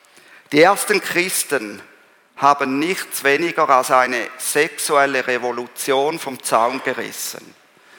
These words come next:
Nicht indem sie auf die Straße gegangen sind, nicht indem sie Banner hochgehalten haben, nicht indem sie gegen die Regierung protestiert haben, sondern indem Jesus Christus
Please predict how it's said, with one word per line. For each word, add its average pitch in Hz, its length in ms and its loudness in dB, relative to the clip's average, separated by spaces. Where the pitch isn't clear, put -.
Nicht 190 360 -2
indem 135 340 0
sie 127 160 0
auf 120 160 0
die 110 100 -12
Straße 139 600 2
gegangen 139 580 0
sind, 143 420 -6
nicht 180 360 0
indem 139 340 0
sie 120 140 -4
Banner 147 580 2
hochgehalten 143 1000 2
haben, 127 480 0
nicht 185 400 2
indem 151 380 4
sie 147 280 -4
gegen 135 340 0
die 123 120 -6
Regierung 156 840 -2
protestiert 131 880 -2
haben, 135 580 2
sondern 135 460 0
indem 147 600 2
Jesus 143 560 0
Christus 127 800 -8